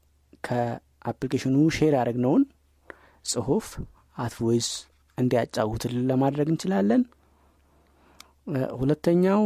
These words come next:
መንገድ ጽሁፎችን ኮፒ በማድረግ እና አት ቮይስ ላይ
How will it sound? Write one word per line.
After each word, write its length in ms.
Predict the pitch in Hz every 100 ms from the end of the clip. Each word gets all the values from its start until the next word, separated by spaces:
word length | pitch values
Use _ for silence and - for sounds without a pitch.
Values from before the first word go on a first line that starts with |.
| 208
መንገድ 360 | 185 131 156 240 -
ጽሁፎችን 800 | - 165 160 - 147 - 262 330 - - - -
ኮፒ 380 | 147 143 - - 165 196 - _ _
በማድረግ 540 | - 120 117 131 254 - - _ _ _ _ _ _ _ _ -
እና 140 | 139 160
አት 160 | 143 -
ቮይስ 260 | 127 120 123
ላይ 220 | 113